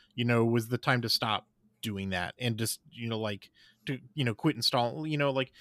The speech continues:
this was the game they had that Emory and Henry, you know, look where they had to wave it back in at the last second and it wound up,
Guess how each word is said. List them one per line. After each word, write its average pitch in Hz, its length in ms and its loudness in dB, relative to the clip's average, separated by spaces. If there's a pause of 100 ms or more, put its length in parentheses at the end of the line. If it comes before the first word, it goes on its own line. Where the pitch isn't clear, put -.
(180)
this 165 140 0
was 190 100 2
the 175 80 0
game 147 180 6
they 131 120 6
had 143 120 2
that 127 160 4
Emory 127 300 2
and 107 100 -2
Henry, 123 480 -2 (240)
you 135 120 2
know, 131 120 8
look 131 360 4
where 123 60 -8
they 120 80 2
had 131 120 6
to 120 80 2
wave 117 320 4
it 117 100 -4
back 117 360 2
in 117 180 0
at 110 80 -4
the - 60 -8
last 113 280 0
second 117 380 0
and 101 160 -2
it 92 140 -6
wound 113 260 -2
up, 110 160 0